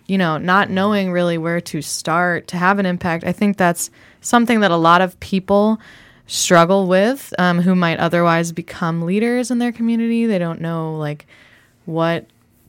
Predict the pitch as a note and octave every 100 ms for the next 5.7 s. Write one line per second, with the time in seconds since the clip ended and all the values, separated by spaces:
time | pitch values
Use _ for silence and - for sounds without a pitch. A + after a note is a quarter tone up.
0 | - G#3 G3+ F3 E3+ - F3 E3 - F#3+
1 | F3 F3 F3 D#3+ D#3+ D#3+ D#3+ D#3+ D#3+ D#3+
2 | E3+ D#3+ D#3+ - D#3+ D3+ D3 D#3+ E3+ E3+
3 | D#3+ D3+ E3 D#3 D#3 D3+ D3 C#3+ C#3+ C#3+
4 | D3 - - D3 C3 D3 - G3 F#3+ -
5 | F3 E3+ E3 E3 D#3 C#3